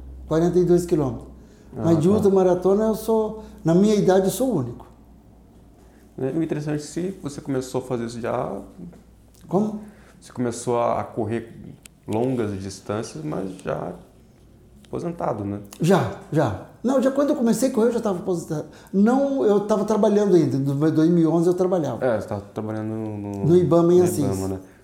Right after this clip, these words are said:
Speaker 2: Mas
Speaker 1: É.
Speaker 2: eu falo assim, você começou tarde já a pegar
Speaker 1: Tarde.
Speaker 2: firme.
Speaker 1: Eu comecei com cinquenta e oito,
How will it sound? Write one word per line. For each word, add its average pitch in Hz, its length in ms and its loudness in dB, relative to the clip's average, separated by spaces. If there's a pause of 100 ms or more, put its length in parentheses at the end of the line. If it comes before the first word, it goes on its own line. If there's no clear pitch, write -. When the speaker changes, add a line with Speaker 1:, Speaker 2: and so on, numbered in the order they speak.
(140)
Speaker 2:
Mas 139 100 0
Speaker 1:
É. - 20 2
Speaker 2:
eu 110 80 0
falo 117 180 -2
assim, 123 220 -4
você 101 180 -8
começou 127 880 -6
tarde 98 480 -4
já 95 160 -6 (340)
a - 80 -12
pegar 147 300 2
Speaker 1:
Tarde. - 120 -6
Speaker 2:
firme. 95 360 -2 (320)
Speaker 1:
Eu 156 60 0
comecei 175 440 4
com 208 160 0
cinquenta 208 960 -2 (680)
e 170 100 0
oito, 170 360 0